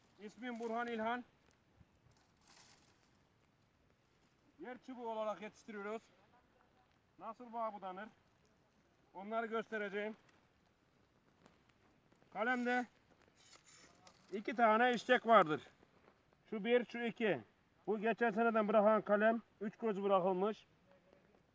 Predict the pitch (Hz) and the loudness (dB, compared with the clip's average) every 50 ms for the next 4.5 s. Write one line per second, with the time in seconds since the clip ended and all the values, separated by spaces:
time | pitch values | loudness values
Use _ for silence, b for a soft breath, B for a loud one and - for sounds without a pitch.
0 | _ _ - 190 220 240 233 190 208 226 220 - - 233 202 - - 240 233 190 | _ _ 0 2 2 2 2 2 2 2 2 2 0 0 0 0 -4 -6 -6 -4
1 | - 240 226 196 233 190 240 196 208 233 214 208 185 180 165 160 135 117 - - | -6 -6 -6 -4 -4 -6 -4 4 4 6 6 8 6 4 2 0 -2 -4 -10 -18
2 | _ _ _ _ _ _ _ _ _ _ _ - 190 - - 226 233 208 220 240 | _ _ _ _ _ _ _ _ _ _ _ -6 -6 0 6 4 6 8 8 8
3 | 240 240 233 233 214 - 247 233 - _ 226 208 190 156 180 180 214 208 - 247 | 8 8 6 4 4 4 0 0 0 _ -2 -2 0 -2 -2 -2 -2 -2 -2 -4
4 | 233 - - 226 233 226 240 247 240 | -4 -2 0 0 2 4 2 2 0